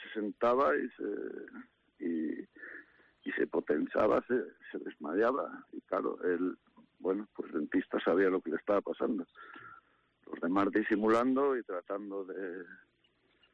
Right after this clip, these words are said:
bueno, que el tiempo apremiaba y a ver si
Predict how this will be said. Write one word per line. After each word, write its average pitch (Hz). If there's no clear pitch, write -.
bueno, -
que -
el 78
tiempo 90
apremiaba 95
y 107
a 82
ver 82
si 85